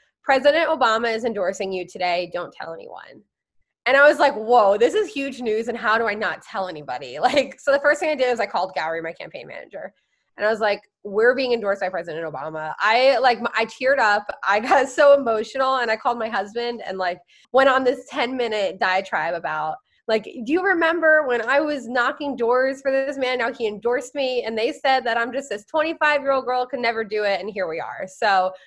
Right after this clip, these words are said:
it was honestly the most empowering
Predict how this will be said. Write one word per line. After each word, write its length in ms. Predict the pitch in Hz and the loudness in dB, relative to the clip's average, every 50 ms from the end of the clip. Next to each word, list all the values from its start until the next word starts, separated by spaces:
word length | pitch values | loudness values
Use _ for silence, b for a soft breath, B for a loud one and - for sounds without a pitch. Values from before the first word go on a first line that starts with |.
| B B B _ _ _ _ - | B B B _ _ _ _ 6
it 120 | 277 269 | 8 10
was 200 | 277 277 269 269 - - | 10 8 8 4 2 0
honestly 360 | 226 226 233 233 233 240 226 | 0 0 0 0 0 0 0
the 120 | 202 208 | 0 -2
most 480 | 208 208 202 190 190 196 190 - - - - _ _ _ - | -2 0 0 0 0 -2 -6 -12 -16 -20 -20 _ _ _ -10
empowering 1000 | 208 208 - - - 185 180 190 202 214 220 226 226 233 233 247 254 254 247 | -10 -10 -8 -8 -4 -2 0 0 0 0 0 0 0 0 -2 -2 -4 -6 -8